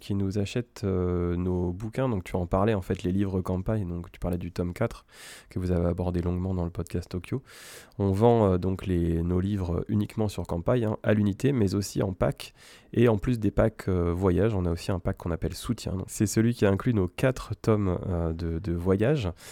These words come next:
mais aussi nos e-books d'apprentissage du japonais. Donc le pack soutien, euh, il a, il est acheté chaque mois par, euh, un certain nombre de nos lecteurs et lectrices, et on les en remercie parce qu'ils permettent de financer, bah, l'ensemble de nos activités, notamment, euh,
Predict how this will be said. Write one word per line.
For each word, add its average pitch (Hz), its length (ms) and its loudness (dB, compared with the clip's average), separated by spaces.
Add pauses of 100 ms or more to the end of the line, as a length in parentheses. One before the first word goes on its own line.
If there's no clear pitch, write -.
(200)
mais 104 220 4
aussi 113 180 0
nos 113 120 2
e-books 123 360 0
d'apprentissage 104 580 -2
du 95 120 -2
japonais. 92 400 -2 (460)
Donc 87 120 -4
le 92 80 -2
pack 95 200 -2
soutien, - 440 -2 (160)
euh, 85 760 0
il 95 200 -2
a, 87 160 -2
il 90 120 -4
est 87 40 -2
acheté 92 240 -4
chaque - 260 -4
mois 113 140 0
par, 92 320 -2
euh, 87 340 -4
un 98 60 -6
certain 101 260 -2
nombre 104 140 0
de - 20 -2
nos 95 120 0
lecteurs 95 380 0
et 90 40 -2
lectrices, 113 440 -4 (300)
et 107 80 4
on 101 80 8
les 98 140 6
en 104 80 8
remercie 104 340 2
parce 113 160 -2
qu'ils 107 140 -8
permettent 101 440 -2
de 90 360 -2
financer, 92 420 -6
bah, 95 120 -4
l'ensemble 90 340 -6
de 87 80 -2
nos 87 160 -4
activités, 87 560 -4
notamment, 92 500 -4
euh, 87 60 -4